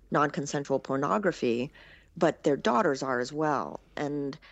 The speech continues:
that really resonated with me because as a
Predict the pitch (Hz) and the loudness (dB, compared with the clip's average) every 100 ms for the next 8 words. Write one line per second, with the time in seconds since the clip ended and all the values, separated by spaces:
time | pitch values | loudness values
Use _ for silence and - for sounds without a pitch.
0 | - _ - 196 226 208 175 190 285 220 | -20 _ -4 -2 0 0 0 0 0 2
1 | 143 139 - 143 139 135 _ _ _ - | 2 2 -2 -6 -4 -6 _ _ _ -4
2 | 165 - 170 156 - 151 160 | -4 0 0 0 0 -2 -2